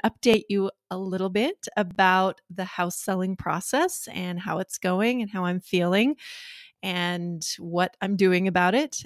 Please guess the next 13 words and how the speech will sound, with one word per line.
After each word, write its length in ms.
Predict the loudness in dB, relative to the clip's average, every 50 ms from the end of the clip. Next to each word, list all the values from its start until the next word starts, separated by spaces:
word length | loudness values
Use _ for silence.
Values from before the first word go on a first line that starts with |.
| -12 _ -2
And 260 | 0 0 0 0 2
then 400 | 2 2 2 2 0 0 -2 -4 -4 -4
I 100 | -4 -2
wanted 300 | -2 -2 -2 -2 0 0
to 80 | 0
share 340 | 0 2 4 4 4 4 2
some 260 | 0 0 -2 0 0
advice 640 | -2 -2 -2 -2 0 0 2 2 0 -2 -4 -8 -8 _
from 400 | -2 -2 0 0 0 -2 -2 -4 -4 _ _ _ -20 -20 _ _ _ _ _ _ -2
the 80 | -2 0
wives 560 | 0 2 4 6 6 6 6 4 2 0 0 0
of 140 | 2 4 4
ambassadors. 880 | 4 2 2 2 2 2 2 2 2 0 0 0 0 0 0 0 0